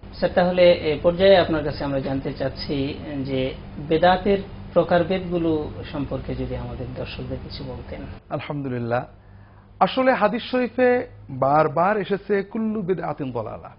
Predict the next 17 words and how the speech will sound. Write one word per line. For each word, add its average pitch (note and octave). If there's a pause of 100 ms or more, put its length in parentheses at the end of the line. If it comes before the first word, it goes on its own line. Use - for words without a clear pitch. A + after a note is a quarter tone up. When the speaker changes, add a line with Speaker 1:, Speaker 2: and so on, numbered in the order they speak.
(120)
Speaker 2:
প্রত্যেকটা -
বিদআতই E3
বিভ্রান্তি। B2+ (360)
এবং C3
সকল B3+
হাদিসেই G#3
রাসূল G2
পাক -
সাল্লাল্লাহু F3
আলাইহি F3+
ওয়াসাল্লাম G3
দুটো D3+
বিষয়ের E3+
উপরই C3+
করেছেন, E3+ (480)
প্রতিটি F3
কাজে, D#3